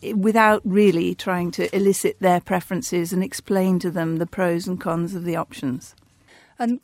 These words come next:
Speaker 2: what are the, are the main things that the statement recommends?
Speaker 1: Well, the statement, uh, calls on a whole variety of groups,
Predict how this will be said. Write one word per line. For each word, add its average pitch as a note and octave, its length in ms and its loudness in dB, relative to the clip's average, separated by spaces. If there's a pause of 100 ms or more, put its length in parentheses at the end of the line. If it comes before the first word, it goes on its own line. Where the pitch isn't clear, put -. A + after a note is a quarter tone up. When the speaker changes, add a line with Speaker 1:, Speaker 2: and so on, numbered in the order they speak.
Speaker 2:
what C4+ 280 0 (400)
are G#3+ 100 0
the, G#3+ 240 0
are - 20 -4
the G3+ 80 -2
main G3 580 0
things F3+ 380 -2
that F#3+ 140 -8
the E3+ 100 -10
statement F3 460 -6
recommends? D#3+ 800 -8 (480)
Speaker 1:
Well, B3+ 240 8
the A3+ 80 0
statement, D4 760 2
uh, A#3 220 4
calls B3 340 4
on A3 160 6
a G#3+ 60 4
whole A#3 200 4
variety G#3+ 680 4
of F#3 160 0
groups, A#3+ 560 2